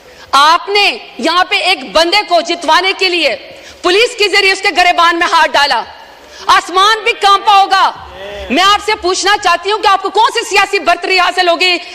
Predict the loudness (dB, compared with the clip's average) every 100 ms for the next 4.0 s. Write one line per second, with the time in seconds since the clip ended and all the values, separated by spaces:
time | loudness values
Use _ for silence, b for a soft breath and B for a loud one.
0 | 0 2 4 2 0 2 2 2 0 2
1 | 2 0 -4 -4 -6 -2 -4 0 2 2
2 | 0 -2 0 0 B B 0 2 2 0
3 | 0 0 0 0 0 0 -2 -4 -4